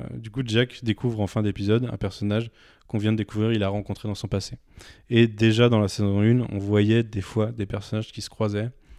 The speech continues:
Euh, notamment, on avait découvert que Sawyer avait rencontré le père de Jack à Sydney avant qu'il meure. Et il y avait parlé de Jack, et du coup, ça avait donné une scène, une des scènes les plus émouvantes de la fin de saison une, où il lui raconte quand, euh, sa rencontre et ce qu'il a dit.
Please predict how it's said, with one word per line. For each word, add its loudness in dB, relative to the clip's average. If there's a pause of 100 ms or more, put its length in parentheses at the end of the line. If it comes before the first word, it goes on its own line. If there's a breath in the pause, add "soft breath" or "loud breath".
(380 soft breath)
Euh, 0
notamment, 2
on 2
avait 2
découvert -2
que -6 (120)
Sawyer -2
avait -4
rencontré -4
le -4
père -2
de 2
Jack -2
à -2
Sydney -4
avant -2
qu'il -10
meure. -4 (560 loud breath)
Et -2
il 4
y 6
avait 4
parlé -2
de -2
Jack, -4
et -6
du -6
coup, -20
ça -2
avait -2
donné 0
une -4
scène, -6 (320)
une 0
des -8
scènes -4
les 0
plus -4
émouvantes 0
de -2
la 0
fin -6
de -4
saison -4
une, 0 (640 soft breath)
où -6
il -4
lui -2
raconte -4
quand, -6
euh, -8
sa -10
rencontre -12
et -10
ce -14
qu'il -6
a -2
dit. -8